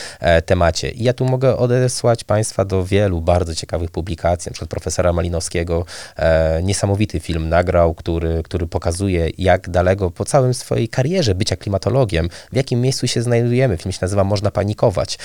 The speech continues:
Ten człowiek już próbuje krzyczeć do nas, że mamy problem. E, warto obejrzeć też, e, Davida Attenborougha, który pokazuje, jak w perspektywie swojego życia, e, spadła bioróżnorodność, jak, jak kiedyś była dzika nasza planeta, a w którym miejscu jesteśmy dzisiaj. To są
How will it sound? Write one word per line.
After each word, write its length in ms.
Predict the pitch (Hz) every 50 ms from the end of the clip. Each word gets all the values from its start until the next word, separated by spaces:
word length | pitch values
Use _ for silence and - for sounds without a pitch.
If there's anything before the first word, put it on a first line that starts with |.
| - - - - -
Ten 260 | - 107 104 98 - - -
człowiek 360 | - 147 139 131 127 127 -
już 140 | 139 - -
próbuje 260 | - 127 127 127 127
krzyczeć 460 | 127 - - 208 202 - 90 82 90
do 140 | 90 82 82
nas, 240 | 85 90 107 117 -
że 140 | - - 104
mamy 340 | 101 107 110 117 123 127
problem. 500 | 127 - 165 180 156 117 - 80 76 - - - - - - -
E, 260 | - 92 92 92 90 87
warto 340 | 87 113 120 120 - 123
obejrzeć 440 | 117 113 107 117 120 117 120 - -
też, 380 | - 110 110 117 - - - -
e, 160 | 107 107 104
Davida 600 | 101 110 110 113 123 120 117 113 117 120 113 107
Attenborougha, 680 | - 113 - 120 117 110 117 131 170 185 175 120 87 82
który 240 | - - - 92 92
pokazuje, 460 | - 101 - 117 104 107 127 123 117
jak 140 | 110 120 -
w 20 |
perspektywie 600 | - 117 117 - - 131 - - 127 123 120 117
swojego 440 | - - - 131 131 131 127 127 127
życia, 460 | 120 127 165 180 - - 87 85 87 - - - - - -
e, 420 | - 95 92 92 95 92 92 95 92
spadła 360 | - - - 127 123 127 120
bioróżnorodność, 880 | 113 120 127 127 123 123 123 123 156 165 143 107 90 87 - - - -
jak, 320 | 87 92 98 101 101 - -
jak 240 | 110 107 104 - -
kiedyś 320 | - - 151 151 127 101
była 200 | 92 92 92 92
dzika 260 | 95 113 160 - -
nasza 220 | 87 85 - - 92
planeta, 360 | - 92 87 90 90 - 120
a 40 | 123
w 40 | -
którym 180 | - 123 123
miejscu 200 | 131 131 - - 123
jesteśmy 320 | - - 117 - - 127
dzisiaj. 360 | 143 190 190 - - 80 82 - - - - - -
To 100 | - -
są 220 | - - 139 131